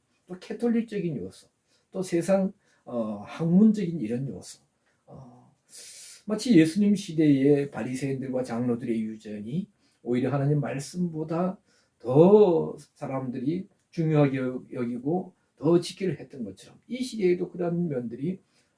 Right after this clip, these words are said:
어, 적지 않을 것입니다. 아, 그러니까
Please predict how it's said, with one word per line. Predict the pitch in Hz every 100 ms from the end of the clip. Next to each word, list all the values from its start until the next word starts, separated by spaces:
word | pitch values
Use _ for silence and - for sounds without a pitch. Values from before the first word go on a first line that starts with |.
| -
어, | 117
적지 | - 180 185 -
않을 | 135 139
것입니다. | - - - - - _ _
아, | _ - _ _ _ _ _ _ _ _ _ _ _ _ _ _ _ _ _
그러니까 | 208 233 233 226